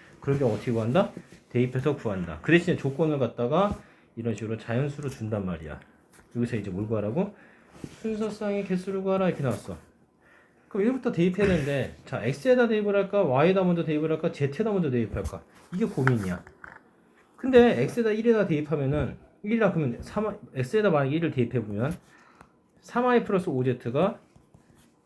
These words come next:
십구가 되겠고, X가 일을 대입하면 삼 와이 플러스 오 제트가 십팔이 되는 거잖아.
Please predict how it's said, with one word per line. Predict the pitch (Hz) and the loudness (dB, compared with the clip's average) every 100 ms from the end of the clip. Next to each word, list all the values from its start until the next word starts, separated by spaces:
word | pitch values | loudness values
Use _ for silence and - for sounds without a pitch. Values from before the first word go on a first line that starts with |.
| _ | _
십구가 | - 226 - - 120 147 | -12 -10 -8 -4 0 0
되겠고, | 110 101 - 120 160 - _ _ | 0 -4 -4 -4 -6 -10 _ _
X가 | 139 147 240 | -10 -4 -2
일을 | 170 151 214 | 2 2 4
대입하면 | 180 156 113 104 151 - _ _ _ _ | 4 2 0 -6 -6 -8 _ _ _ _
삼 | _ 208 | _ -4
와이 | 220 220 | -2 -2
플러스 | 214 208 175 | -4 -4 -2
오 | 143 | -2
제트가 | 156 156 147 208 233 - _ _ - - _ _ _ _ _ - | -2 -2 0 0 -2 -12 _ _ -20 -20 _ _ _ _ _ -20
십팔이 | - - 202 | -20 -10 -6
되는 | 190 127 | -4 -4
거잖아. | 98 92 | -6 -10